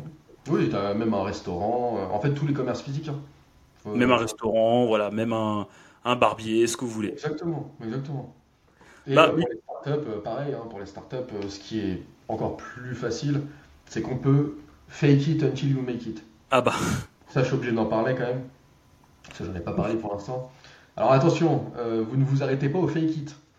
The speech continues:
Speaker 1: Ok ?
Speaker 2: <laughs>
Speaker 1: Faut pas, faut pas juste mentir et vous prenez l'argent et vous partez.
Speaker 2: Et après attendre.
Speaker 1: Et <laughs> non, mais il y en a beaucoup, euh, on l'a vu avec les N F T et les cryptos.
Speaker 2: Ah bah.
Speaker 1: Euh, voilà. Euh, bon,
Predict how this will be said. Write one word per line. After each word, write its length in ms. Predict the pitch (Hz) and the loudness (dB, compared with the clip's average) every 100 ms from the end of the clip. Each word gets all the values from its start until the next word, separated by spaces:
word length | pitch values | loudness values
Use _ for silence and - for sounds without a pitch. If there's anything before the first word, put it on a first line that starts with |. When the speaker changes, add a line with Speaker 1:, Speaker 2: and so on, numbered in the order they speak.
| _ _ 110 | _ _ -8
Speaker 1:
Ok ? 160 | 113 | -2
Speaker 2:
<laughs> 220 | 160 - | 2 4
Speaker 1:
Faut 100 | 349 | 4
pas, 200 | - 165 160 | 4 2 2
faut 80 | 160 | 4
pas 160 | 180 147 | 6 6
juste 280 | - - | 4 -2
mentir 460 | 165 170 - 208 147 | -2 -2 -4 -6 -4
et 240 | 123 123 123 | -4 -4 -6
vous 80 | 127 | -6
prenez 160 | 139 135 | -4 0
l'argent 320 | 143 139 165 | 0 2 2
et 20 | |
vous 120 | 135 | 0
partez. 260 | 135 135 185 | -2 -2 -2
Speaker 2:
Et 20 | |
après 140 | - | 2
attendre. 380 | 156 151 131 123 - | 2 2 -2 -4 -4
Speaker 1:
Et 680 | - 269 - - _ - 139 | 4 6 6 2 _ -6 2
<laughs> 0 | |
non, 500 | 208 151 170 170 131 | 4 6 8 8 8
mais 140 | 127 | 4
il 40 | |
y 40 | 131 | 2
en 60 | |
a 80 | 139 | 4
beaucoup, 400 | 139 151 147 139 | 4 2 0 -2
euh, 160 | 110 101 113 | -2 -4 -4
on 60 | |
l'a 120 | 123 | 0
vu 140 | 123 135 | 0 0
avec 160 | 113 | -2
les 80 | 120 | -6
N 120 | 117 | -8
F 80 | 113 | -8
T 80 | - | -8
et 40 | |
les 80 | 110 | -8
cryptos. 440 | 110 113 156 170 - - - | -8 -8 -6 -6 -8 -10 -6
Speaker 2:
Ah 80 | |
bah. 80 | 113 - | -4 0
Speaker 1:
Euh, 40 | - - | 2 2
voilà. 140 | 123 117 - - _ _ - - - | 4 2 2 -6 _ _ -20 -10 -2
Euh, 400 | 104 104 101 98 | 0 2 0 0
bon, 220 | 120 | -2